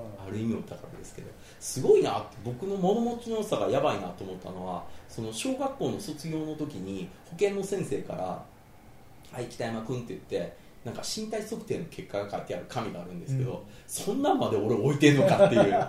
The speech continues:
Speaker 2: <laughs> すごいな。
Speaker 1: 捨てないんですね。
Speaker 2: 全然。
Speaker 1: まあ、でも家族が偉いですよ、捨てないっていうのは。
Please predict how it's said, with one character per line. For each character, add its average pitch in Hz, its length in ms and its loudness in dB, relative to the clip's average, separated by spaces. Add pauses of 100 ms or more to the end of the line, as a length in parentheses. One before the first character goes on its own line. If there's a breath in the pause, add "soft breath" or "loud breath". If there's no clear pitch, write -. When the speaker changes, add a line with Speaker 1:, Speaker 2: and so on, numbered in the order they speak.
Speaker 2:
<laughs> - 280 -14
す - 260 -8
ご 135 80 0
い - 20 2
な。 247 60 2
Speaker 1:
捨 208 120 4
て 180 40 8
な 180 140 6
い 170 40 6
ん - 40 4
で 135 40 0
す - 140 -6
ね。 143 200 -4 (220)
Speaker 2:
全 143 220 0
然。 135 80 0
Speaker 1:
ま 285 120 8
あ、 233 100 10
で 170 60 8
も 135 100 6
家 - 160 4
族 427 240 8
が 165 120 4
偉 135 300 4
い 131 60 2
で 120 60 -8
す 107 80 -10
よ、 117 60 -10
捨 - 180 -2
て 139 40 2
な 135 80 0
い 127 40 0
っ - 40 -2
て - 120 -10
い - 20 -18
う - 40 -18
の - 60 -20
は。 - 60 -20